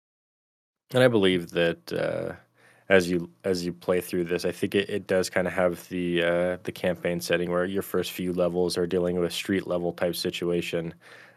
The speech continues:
Uh, but once you start to take notice to find anything of adventure, you have to go underground and deal with what's happening down there. And then eventually, once you deal with what's happening up there, the only thing left for you is to head up the spire.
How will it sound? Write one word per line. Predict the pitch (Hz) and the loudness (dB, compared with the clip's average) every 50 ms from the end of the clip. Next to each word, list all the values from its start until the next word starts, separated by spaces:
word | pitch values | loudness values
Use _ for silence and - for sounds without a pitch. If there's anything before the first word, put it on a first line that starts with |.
| _ - | _ -6
Uh, | 85 82 80 | -4 -4 -2
but | 80 87 | -2 0
once | 87 90 92 85 - | 2 2 0 0 -2
you | 90 | -8
start | - - 90 87 - | -4 -2 -2 -2 -2
to | 98 | -4
take | - - 87 80 - | -6 -4 -6 -4 -4
notice | 87 82 85 85 85 82 82 - - | -4 -4 -2 0 0 -2 -2 -4 -8
to | - 92 | -10 -6
find | - - 85 85 82 82 | -4 -4 -2 -2 -2 -4
anything | 82 82 80 - - 82 82 82 | -4 -6 -8 -6 -6 -6 -6 -4
of | 82 82 | -4 -4
adventure, | 80 78 80 82 82 80 - - 85 | -6 -6 -6 -8 -8 -8 -6 -6 -4
you | 82 82 78 | -4 -4 -6
have | 78 82 78 - - | -4 -6 -6 -4 -2
to | - 82 80 80 80 78 - _ _ - - - - - _ _ | -2 0 0 0 -2 -2 -6 _ _ -20 -20 -20 -20 -20 _ _
go | - 92 87 87 - | 4 4 4 4 2
underground | 101 95 92 95 90 85 90 87 87 87 87 90 87 | -2 0 0 0 2 4 4 4 4 4 2 2 0
and | 87 85 78 | -2 -4 -2
deal | 85 85 85 85 85 82 - - - - _ - _ _ _ _ _ _ _ _ _ - - - | -2 0 0 0 -2 -4 -6 -12 -20 -20 _ -20 _ _ _ _ _ _ _ _ _ -20 -8 0
with | 90 87 85 - - | 0 0 0 0 0
what's | 90 90 87 - - | -2 0 0 -2 -2
happening | - 95 87 87 - - 82 82 82 | -2 -2 -2 -2 -4 -6 -8 -6 -4
down | 85 82 82 82 82 | -4 -4 -4 -4 -2
there. | 87 90 85 85 85 82 | -2 -2 -2 0 -2 -2
And | - - 87 87 | -2 -4 -4 -2
then | 90 87 87 | -2 -2 -2
eventually, | 85 90 90 87 82 - - 85 85 | 0 2 2 2 2 2 0 0 0
once | 85 85 82 - - | 0 -2 -2 -2 -4
you | 85 | -6
deal | 80 80 87 82 | -2 -2 -2 -2
with | 82 85 - - | -2 -4 -4 -4
what's | 82 80 - | -6 -6 -4
happening | - 78 80 - 85 80 | -6 -6 -6 -6 -8 -8
up | 80 78 | -6 -6
there, | - 85 82 | -4 -6 -4
the | 82 - | -4 -4
only | 76 78 78 | -6 -6 -8
thing | - 78 78 80 | -8 -8 -6 -4
left | 80 78 - | -4 -6 -6
for | - 80 | -6 -6
you | 78 - 80 | -6 -6 -6
is | 78 - - | -8 -8 -10
to | 80 | -8
head | 78 82 78 78 | -8 -8 -8 -6
up | 78 78 - - | -8 -10 -10 -10
the | - 78 | -10 -10
spire. | - - - - - - 76 78 76 - - | -10 -8 -8 -8 -8 -6 -6 -6 -6 -8 -8